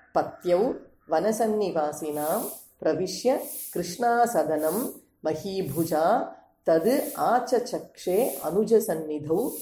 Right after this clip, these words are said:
वचः इति पदविभागः। वनसन्निवासिनां पत्यौ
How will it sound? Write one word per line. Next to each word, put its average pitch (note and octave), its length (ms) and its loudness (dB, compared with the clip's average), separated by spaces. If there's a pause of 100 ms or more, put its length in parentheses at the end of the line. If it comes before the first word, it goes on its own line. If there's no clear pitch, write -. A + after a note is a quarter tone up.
(180)
वचः D3+ 580 -6 (180)
इति - 140 -14
पदविभागः। D3 880 -2 (2000)
वनसन्निवासिनां F#3+ 1160 0
पत्यौ F3+ 840 -4